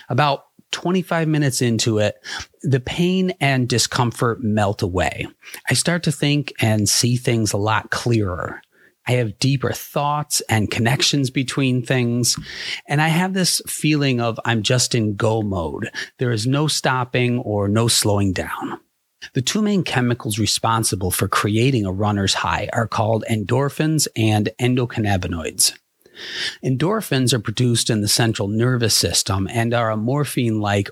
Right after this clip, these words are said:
opioid. Endocannabinoids, yes, similar to cannabis, but they're the body's natural version of T H C, and they produce a natural high.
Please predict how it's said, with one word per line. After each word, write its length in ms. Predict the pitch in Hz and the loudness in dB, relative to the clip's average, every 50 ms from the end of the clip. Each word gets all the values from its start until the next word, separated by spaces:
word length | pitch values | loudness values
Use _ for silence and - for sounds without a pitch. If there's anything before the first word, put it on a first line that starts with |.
| - | 0
opioid. 580 | - 120 107 - - 98 87 - - 82 82 - - - _ _ _ _ _ _ _ _ _ - | 0 0 0 2 0 0 0 0 -4 -6 -8 -8 -12 -18 _ _ _ _ _ _ _ _ _ 0
Endocannabinoids, 1200 | 139 143 147 139 135 - - 131 131 151 175 175 160 143 110 95 80 - - - 117 120 - - - - - _ _ _ _ _ - | 0 2 2 2 0 -2 0 0 2 2 2 2 0 0 -2 -4 -6 -8 -10 -6 -2 -2 -2 -2 -2 -8 -20 _ _ _ _ _ -6
yes, 520 | - 135 135 123 117 117 - - - - - | -2 0 2 2 2 2 2 0 0 0 -2
similar 560 | - - - - 143 127 131 131 131 127 123 123 | -4 -4 -2 -2 0 0 0 0 0 -2 -2 -2
to 380 | 123 - - 120 113 110 107 107 | -2 0 0 0 2 0 0 -2
cannabis, 680 | - - 127 110 101 90 82 95 104 117 - - - - - - - - _ _ | -2 0 0 0 0 0 0 0 0 2 2 2 0 -4 -8 -16 -18 -18 _ _
but 360 | - 147 135 143 139 - - _ _ _ - | -4 -2 0 0 0 -2 -4 _ _ _ -8
they're 300 | 143 127 160 170 190 196 | -6 -2 -2 -2 -2 -2
the 100 | 190 185 | -2 -4
body's 600 | 160 - 139 131 131 127 123 120 117 110 - - - - | -4 -2 -2 0 0 2 2 2 2 2 0 -2 -2 -4
natural 500 | - 120 123 123 131 131 - - 131 117 | -2 0 2 2 2 0 0 0 -2 -2
version 460 | 104 107 120 113 110 110 - 117 107 | -2 -2 0 0 0 2 2 0 0
of 100 | 101 90 | 0 -2
T 220 | - - - 120 110 | -2 -2 0 2 2
H 240 | 104 101 92 - - | 2 2 2 0 0
C, 340 | - - - 90 82 76 - - - - - - | 2 2 0 -2 -4 -6 -8 -8 -8 -10 -10 -6
and 380 | - 120 120 117 117 113 110 - | -2 0 0 0 0 -2 -2 -4
they 240 | 123 113 117 151 160 | -6 -4 -2 -2 -2
produce 480 | 151 - - 127 - 127 120 110 - - | -2 -2 -4 -2 0 0 0 2 0 0
a 40 | 98 | 0
natural 520 | 95 98 98 101 95 - - - 98 92 | 2 2 2 2 0 0 0 0 0 0
high. 500 | 90 - - - 85 82 - - - - | -2 -2 -2 -2 -2 -2 -4 -6 -10 -16